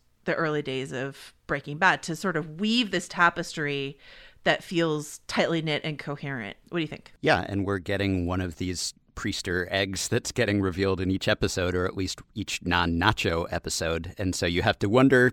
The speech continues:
Speaker 2: is this just a bunch of junk he had lying around? I mean, if you dig in one of my drawers, right, it, it might not be items of special significance to me. <laughs> It might just be some stuff I never got rid of.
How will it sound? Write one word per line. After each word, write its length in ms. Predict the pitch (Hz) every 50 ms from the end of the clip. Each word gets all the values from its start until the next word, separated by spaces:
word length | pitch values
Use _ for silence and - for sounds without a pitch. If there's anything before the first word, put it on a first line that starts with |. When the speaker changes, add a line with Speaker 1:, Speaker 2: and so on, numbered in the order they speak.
| - -
Speaker 2:
is 160 | - 107 87
this 260 | 113 117 107 - - - -
just 220 | - 123 113 - -
a 40 |
bunch 240 | - 131 127 127 -
of 60 | 117
junk 300 | 98 - 117 135 185 -
he 160 | - - 160 147
had 240 | 160 160 165 143
lying 260 | 131 131 143 156 147 135
around? 400 | 131 135 160 208 233 226 226 - -
I 100 | 120 127
mean, 340 | 120 90 147 147 117 117 113 - - - - - -
if 180 | - 117 - -
you 80 | 120 104
dig 240 | - 120 110 -
in 260 | 127 117 113 113 110 - - -
one 180 | - 107 113 143
of 60 | 101
my 140 | 101 110 120
drawers, 600 | 101 - 98 90 92 98 98 98 - - - - -
right, 260 | - 95 95 98 92 -
it, 120 | - 98 - _ _ -
it 160 | 98 - -
might 220 | 101 92 101 -
not 180 | 95 92 101 - - _ -
be 180 | 117 113 110 113 -
items 340 | 101 98 107 104 104 95
of 140 | - 110 95
special 380 | - - - 101 - - 101 95
significance 600 | - 107 87 85 92 - - - - - - -
to 120 | - - 110
me. 160 | 107 107 - -
<laughs> 80 | - -
It 360 | 143 123 - - 139 123 110
might 120 | 135 131 -
just 220 | - - - -
be 100 | 123 117
some 180 | - - 135 113
stuff 300 | - - 120 110 - 117
I 80 | 104
never 240 | 95 104 98 101 95
got 160 | 98 92 -
rid 180 | - 139 139 107
of. 240 | 98 101 95 -